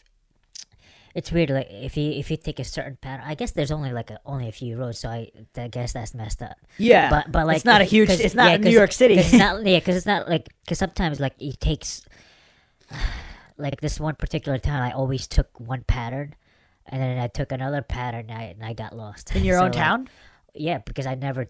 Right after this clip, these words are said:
Speaker 1: took the, those roads.
Speaker 2: Huh.
Speaker 1: Or it would be unfamiliar, like, not, not completely lost, but, like, I would
Speaker 2: Yeah.
Speaker 1: have to think. I would, I would have to think about the,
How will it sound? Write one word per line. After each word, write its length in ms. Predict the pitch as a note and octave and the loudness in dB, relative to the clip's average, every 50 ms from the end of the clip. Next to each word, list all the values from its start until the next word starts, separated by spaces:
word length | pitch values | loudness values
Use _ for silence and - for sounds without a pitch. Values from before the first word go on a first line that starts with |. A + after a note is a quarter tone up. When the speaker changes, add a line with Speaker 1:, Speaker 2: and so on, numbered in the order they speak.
| _ _ | _ _
Speaker 1:
took 240 | - - C3+ A2+ - _ | -6 -6 -6 -6 -8 _
the, 240 | B2 A#2 A2 - - | -14 -12 -12 -14 -18
those 340 | A2+ A2+ A2+ A2 A2 G#2+ G#2+ | -18 -16 -14 -12 -12 -12 -12
roads. 220 | G#2+ B2 - - | -10 -10 -8 -6
Speaker 2:
Huh. 180 | A#3+ A3+ E3 A#2+ - - - _ _ _ _ - - - - | -4 -4 -4 -4 -8 -10 -16 _ _ _ _ -20 -20 -10 -4
Speaker 1:
Or 120 | - E3 | 0 2
it 60 | F3 | 4
would 180 | E3+ F3 F3 D3+ | 4 4 2 2
be 100 | F3 F3 | 2 2
unfamiliar, 600 | E3+ D#3+ - - D#3+ D3 D#3+ E3 E3 D3 C3 B2 | 2 0 0 -2 -2 0 2 2 2 2 2 0
like, 180 | B2 A#2+ B2 A#2+ | 0 -2 -2 -2
not, 420 | C3+ D3+ D3 - - C3 - C#3 | -2 -2 -4 -4 -6 -10 -12 -6
not 200 | C#3 D3 D3 D3 | -4 -4 -4 -4
completely 360 | - C3+ - - D3 C3+ C3 B2+ | -4 -6 -6 -6 -6 -4 -4 -6
lost, 300 | B2 A#2+ A#2 A2+ - - | -6 -6 -6 -8 -8 -10
but, 140 | - G2+ A#2 | -10 -10 -8
like, 340 | B2 A#2 A#2 A2+ - - - - _ _ _ _ _ _ _ _ _ _ - - | -8 -6 -8 -8 -8 -10 -14 -14 _ _ _ _ _ _ _ _ _ _ -6 0
I 40 | F3 | 2
would 60 | F3 E3 | 4 4
Speaker 2:
Yeah. 120 | C3+ C3 | 4 4
Speaker 1:
have 160 | D3 D3+ A#2+ A2+ | 2 2 0 -2
to 100 | C3+ A#2+ | -4 -4
think. 360 | - - E3 C3+ A#2 - - | -2 -2 -4 -4 -4 -6 -8
I 140 | A2+ A#2+ B2+ | -6 -4 -4
would, 180 | B2 - - | -4 -4 -6
I 120 | - B2 B2+ | -6 -6 -4
would 140 | B2+ B2+ A2+ | -4 -4 -4
have 200 | B2 B2 A#2 - | -6 -8 -8 -10
to 300 | - B2+ A#2 A2+ A2+ A2+ A2+ _ _ _ _ _ _ _ _ _ _ _ _ - - - - - - - - - - - _ _ _ - - | -12 -12 -10 -10 -12 -14 -16 _ _ _ _ _ _ _ _ _ _ _ _ -18 -16 -16 -16 -16 -18 -20 -20 -20 -20 -20 _ _ _ -16 -14
think 140 | C#3 C3 - | -12 -10 -8
about 240 | B2 A2 A2 G#2 - | -8 -8 -8 -10 -10
the, 160 | A2 F2 | -12 -16